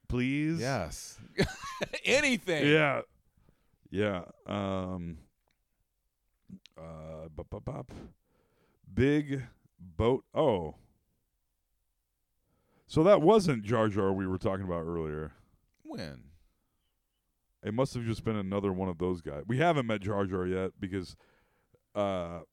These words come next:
Speaker 1: on Naboo, she talks to Palpatine via, via hologram. We see, meet the driver guy, and then the big boat tanks come into the forest.
Speaker 2: Okay.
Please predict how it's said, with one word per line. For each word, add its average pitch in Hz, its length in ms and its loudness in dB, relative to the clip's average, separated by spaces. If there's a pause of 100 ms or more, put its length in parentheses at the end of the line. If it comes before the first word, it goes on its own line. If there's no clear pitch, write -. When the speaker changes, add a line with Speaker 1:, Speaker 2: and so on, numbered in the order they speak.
Speaker 1:
on 113 180 0
Naboo, 113 680 2
she - 180 -8
talks 110 420 -4
to 95 100 -8
Palpatine 85 760 -8 (340)
via, 87 680 -6 (720)
via 107 300 0
hologram. 80 680 -6 (320)
We 87 120 -10
see, 110 220 -6
meet 110 220 -6
the 107 80 -6
driver 95 360 -2
guy, 82 240 -6 (260)
and 135 180 -2
then 165 160 2
the 143 100 4
big 113 300 4
boat 107 260 0
tanks 101 360 -8
come 92 360 -8
into 92 180 -10
the 85 100 -10
forest. 87 540 -6
Speaker 2:
Okay. 62 240 -18